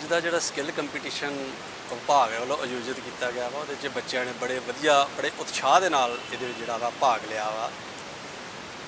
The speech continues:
ਅ, ਜਿੰਨੀਆਂ ਵੱਖਰੇ ਵੱਖਰੀਆਂ ਟੈਕਨੀਕਸ, ਜਿਵੇਂ ਇੱਕ ਬੱਚੇ ਨੂੰ ਅਸੀਂ ਦੇਖਿਆ ਇੱਥੇ, ਉਹਨੇ ਪ੍ਰੋਗਰਾਮਿੰਗ ਦੇ ਉੱਤੇ ਮਤਲਬ ਜਿਹੜਾ ਵਾ ਮਾਡਲ ਜਿਹੜਾ ਵਾ ਪੇਸ਼ ਕੀਤਾ, ਐਲ ਈ ਡੀ ਦਾ ਮਾਰਸ਼ਲ, ਅ, ਮਾਡਲ ਜਿਹੜਾ ਸੀ ਉਹ ਬੜਾ ਵਧੀਆ ਮਾਡਲ ਸੀ ਸਾਡੇ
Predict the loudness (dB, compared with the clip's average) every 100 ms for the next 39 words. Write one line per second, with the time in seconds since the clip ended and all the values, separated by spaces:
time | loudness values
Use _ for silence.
0 | -2 0 2 6 8 6 4 6 6 6
1 | 4 6 8 8 6 4 4 2 4 4
2 | 4 4 6 8 6 4 0 -2 -2 0
3 | 0 2 0 0 0 6 6 6 4 2
4 | 0 -4 -6 -6 -6 -6 -6 -4 0 6
5 | 12 12 12 12 8 -2 -6 -6 -6 -6
6 | -4 -4 6 12 12 12 12 12 12 12
7 | 12 12 12 10 8 12 12 12 10 8
8 | 8 8 10 10 10 8 4 4 2 4
9 | 8 8 8 6 4 4 4 6 6 6
10 | 6 8 8 10 8 6 8 8 8 6
11 | 6 6 6 8 10 10 8 6 4 4
12 | 4